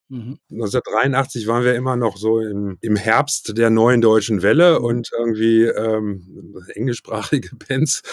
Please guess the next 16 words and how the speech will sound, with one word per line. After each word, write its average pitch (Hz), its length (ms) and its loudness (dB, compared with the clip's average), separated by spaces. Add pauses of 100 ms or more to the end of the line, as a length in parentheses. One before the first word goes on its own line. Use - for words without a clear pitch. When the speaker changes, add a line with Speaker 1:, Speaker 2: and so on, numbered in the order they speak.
(140)
Speaker 2:
in 120 160 -6
Deutschland 113 460 0
gab 98 200 2
es 127 120 -6
eigentlich 143 360 0
nicht. 165 360 0 (180)
Und, 131 540 0
na, 139 200 0
der 135 140 2
hat 165 80 2
das 156 160 0
halt, - 460 -2 (120)
der 127 60 0
hat's 143 160 -4
halt 151 140 0
gehört. 139 500 2